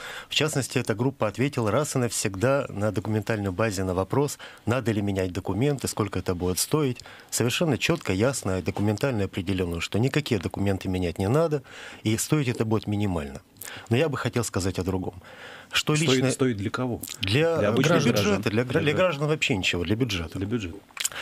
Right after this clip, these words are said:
Speaker 1: Речь о чем? Э, я бы хотел сказать о своем отношении к этому вопросу, потому что некоторые люди могут <laughs> посмотреть за окно и сказать: «Ну что же, второе марта,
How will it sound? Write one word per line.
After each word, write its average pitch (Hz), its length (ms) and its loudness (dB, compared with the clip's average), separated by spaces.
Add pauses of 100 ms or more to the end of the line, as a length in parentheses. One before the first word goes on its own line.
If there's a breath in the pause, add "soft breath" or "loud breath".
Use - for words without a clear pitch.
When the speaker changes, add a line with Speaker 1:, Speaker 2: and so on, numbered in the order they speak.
(300 loud breath)
Speaker 1:
Речь 151 260 2
о 135 60 -4
чем? 92 320 0 (560)
Э, 87 560 0 (160)
я 117 220 2
бы 160 80 0
хотел 143 280 0
сказать 120 380 0
о 120 40 2
своем 127 400 0
отношении 85 440 -2
к - 80 -10
этому 85 200 -4
вопросу, - 440 -4 (360 loud breath)
потому 123 260 0
что - 160 -2
некоторые 120 400 0
люди 131 220 0
могут 110 280 0
<laughs> - 240 -8
посмотреть 117 440 0
за 104 100 2
окно 143 160 0
и 131 40 2
сказать: 92 340 -2
«Ну 117 60 4
что - 160 -2
же, 90 100 0
второе 104 280 -2
марта, 139 380 0